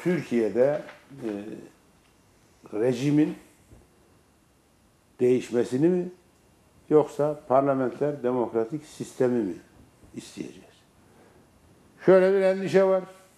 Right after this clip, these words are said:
Cumhuriyetle, demokrasiyle antidemokratik bir yönetimin, tek adamın yarışması. Dolayısıyla ben tek aday,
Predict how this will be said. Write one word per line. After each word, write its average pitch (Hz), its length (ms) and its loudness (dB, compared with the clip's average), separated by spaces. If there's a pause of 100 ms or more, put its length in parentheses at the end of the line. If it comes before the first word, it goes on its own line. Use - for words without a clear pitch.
(360)
Cumhuriyetle, 147 760 2 (880)
demokrasiyle 139 960 2 (2750)
antidemokratik 147 1120 0
bir 165 100 -2
yönetimin, 135 840 0 (580)
tek 160 240 4
adamın 143 480 2 (560)
yarışması. 120 680 -2 (960)
Dolayısıyla 165 680 4
ben 165 340 0 (880)
tek 180 220 4 (160)
aday, 147 440 2